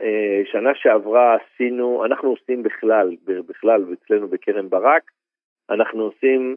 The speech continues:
מגוון רחב מאוד, אנחנו מגדלים אחד עשר זנים של ענבים, וגם אם בא לנו, אז אנחנו,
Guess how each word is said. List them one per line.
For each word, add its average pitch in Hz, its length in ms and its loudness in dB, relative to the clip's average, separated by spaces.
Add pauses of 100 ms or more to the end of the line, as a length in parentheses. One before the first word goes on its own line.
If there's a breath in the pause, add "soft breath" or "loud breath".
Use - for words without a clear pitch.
(140)
מגוון 120 440 -2
רחב 113 380 2
מאוד, 104 320 0
אנחנו 98 180 -2
מגדלים 117 560 0
אחד 117 260 0
עשר 107 220 0 (120)
זנים 101 420 -4
של 92 200 -2
ענבים, 127 600 -2
וגם 117 340 0
אם 110 140 -10
בא 123 120 4
לנו, 113 320 -2
אז 98 120 -10
אנחנו, 98 420 -10